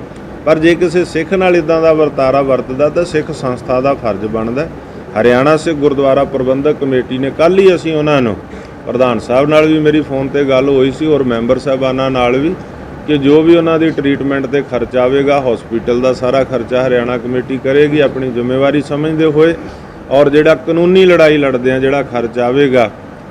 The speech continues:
ਹਰਿਆਣਾ ਕਮੇਟੀ ਵੱਲੋਂ ਸਾਡੇ ਐਡਵੋਕੇਟ ਜਿਹੜੇ ਨੇ ਉਹ ਇਸ ਕਾਨੂੰਨੀ ਲੜਾਈ ਨੂੰ ਵੀ ਲੜਨਗੇ ਔਰ ਇਨਸਾਫ ਜਿਹੜਾ ਦਿਵਾਇਆ ਜਾਊ, ਦੋਸ਼ੀਆਂ ਨੂੰ ਕਟਹਿਰੇ 'ਚ ਖੜਾ ਕਰਕੇ ਜੋ ਬਣਦੀ ਸਜ਼ਾ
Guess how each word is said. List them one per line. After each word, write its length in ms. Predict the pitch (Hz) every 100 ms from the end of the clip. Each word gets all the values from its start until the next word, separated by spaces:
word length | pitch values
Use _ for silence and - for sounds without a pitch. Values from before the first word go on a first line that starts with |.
| -
ਹਰਿਆਣਾ 320 | 113 131 147 151
ਕਮੇਟੀ 400 | 143 143 131 139
ਵੱਲੋਂ 260 | 135 139 131
ਸਾਡੇ 300 | 127 123 123
ਐਡਵੋਕੇਟ 540 | 117 123 120 123 120
ਜਿਹੜੇ 320 | 117 123 127
ਨੇ 180 | 120 107 101 - - - -
ਉਹ 480 | 147 151 143 135 -
ਇਸ 200 | 139 139 -
ਕਾਨੂੰਨੀ 360 | 135 131 131 135
ਲੜਾਈ 360 | 131 120 117
ਨੂੰ 160 | 127 143
ਵੀ 120 | 147
ਲੜਨਗੇ 500 | 139 143 156 160 151 147 - - - 120
ਔਰ 140 | 143
ਇਨਸਾਫ 640 | 143 147 - 127 139 165 165
ਜਿਹੜਾ 280 | 160 160 156
ਦਿਵਾਇਆ 380 | 139 127 123 131
ਜਾਊ, 220 | 139 156
ਦੋਸ਼ੀਆਂ 460 | 135 127 117 131 139
ਨੂੰ 100 | 131
ਕਟਹਿਰੇ 400 | 123 127 135 143
'ਚ 120 | 135 117
ਖੜਾ 200 | 127 139
ਕਰਕੇ 360 | 127 120 110
ਜੋ 140 | 131 135
ਬਣਦੀ 420 | 117 117 117 135
ਸਜ਼ਾ 380 | - 110 110 143